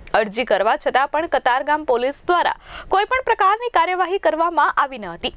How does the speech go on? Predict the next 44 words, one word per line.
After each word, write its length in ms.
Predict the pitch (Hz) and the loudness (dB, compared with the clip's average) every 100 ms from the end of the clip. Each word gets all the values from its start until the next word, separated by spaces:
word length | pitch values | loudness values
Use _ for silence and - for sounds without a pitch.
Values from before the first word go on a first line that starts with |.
| - | -6
પોતાની 320 | - 214 226 226 | -2 0 0 0
મોપેડ 480 | 220 208 226 247 | 0 2 2 0
ચોરી 320 | 285 233 240 311 | 0 0 0 0
થઈ 180 | 294 | -2
ગઈ 160 | 233 233 | 0 0
હોવાથી 520 | 240 240 254 - 254 | 0 0 0 -2 -6
ચિંતામાં 600 | - 247 226 254 226 170 | -4 -4 -2 -2 -2 -4
હતા, 200 | 165 247 - - - - | -2 -2 -2 -14 -14 -2
પણ 200 | 381 403 | 0 2
મોપેડ 460 | 330 359 - 349 - | 2 2 2 0 0
મળી 240 | 262 349 359 | 0 0 2
રહ્યું 280 | 254 214 185 | -2 -4 -6
નહોતું. 300 | 165 - - - - | -4 -2 -4 -4 -2
પોલીસ 320 | 233 240 - - | 0 0 -4 0
પણ 200 | 285 330 | 0 2
કંઈ 160 | 285 | 0
કાર્યવાહી 520 | 302 247 269 285 254 311 | 2 0 0 0 -2 -2
કરી 260 | 285 269 | -2 0
રહી 220 | 220 214 | -2 -4
ન 60 | 190 | -4
હતી. 300 | 165 175 208 - - | -4 -2 -4 -6 -4
આ 100 | - | -2
દરમિયાન 500 | 202 220 262 226 247 | 2 0 0 -2 -2
બે 140 | 240 226 | 0 0
હજાર 280 | 214 226 247 | 2 0 2
બાવીસમાં 560 | 220 220 277 262 240 | 0 0 -4 -2 -2
સોસ્યો 420 | 285 240 277 - | 0 0 0 -2
સર્કલ 380 | 392 294 254 285 | -2 -2 0 -2
પાસે 480 | 302 339 - - - - - - - | 2 0 0 -4 -6 -10 -14 -12 2
ફોન 240 | 392 466 508 | 2 2 0
પર 140 | 523 | 2
વાત 280 | 370 359 - | 2 2 0
કરતા 320 | 403 392 392 | -2 0 0
કરતા 360 | 392 359 370 392 | 0 -2 0 0
મોપેડ 440 | 302 277 294 339 | 0 2 2 0
ચલાવતા 520 | 349 285 262 320 320 | 0 2 2 2 0
જતા 320 | 320 277 294 | 0 0 0
હોવાનો 460 | 285 262 269 277 269 | 0 2 2 2 -2
ટ્રાફિકનો 600 | 302 202 - 349 - 392 | 2 2 2 -2 -4 -4
મેમો 400 | 320 294 294 277 | 2 2 4 2
તેમને 280 | 339 254 277 | 2 -2 -2
ફટકારવામાં 680 | - - 247 254 247 233 165 | -2 -2 0 0 0 0 0
આવ્યો 200 | 156 156 | 0 -2
હતો. 180 | - | -2